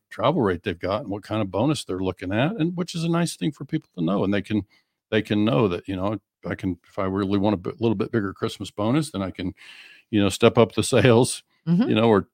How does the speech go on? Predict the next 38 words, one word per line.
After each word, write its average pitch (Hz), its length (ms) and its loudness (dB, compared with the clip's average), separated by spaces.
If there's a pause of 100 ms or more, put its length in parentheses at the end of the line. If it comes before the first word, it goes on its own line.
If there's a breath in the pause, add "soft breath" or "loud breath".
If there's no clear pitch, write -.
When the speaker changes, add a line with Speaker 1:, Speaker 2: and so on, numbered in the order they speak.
(100)
Speaker 1:
or 107 140 0
do 107 140 2
what 110 100 6
I 110 80 4
can 113 280 2
to 98 40 0
save 110 240 -4
a 101 40 -8
few 107 200 -8
charge-offs 113 640 0
and, 98 220 0
and 98 180 0
move 104 280 0
the 98 80 0
needle. 98 320 0
So 107 320 -2
I 131 100 0
just 139 240 0
Speaker 2:
Yeah. 147 100 0
Speaker 1:
like 120 240 2
the 110 200 -4
idea 107 360 0
of 92 120 -2
a - 20 -12
Christmas 120 460 -6
bonus 104 400 -2
being 98 240 0
able 92 260 -4 (380)
to 92 80 -12
be 95 120 -4
tied 101 500 -4
to - 140 -12
actual 104 340 -8
production. 117 800 -4 (520 loud breath)
And 123 140 0
then 123 80 2
I 120 80 2
like 131 380 0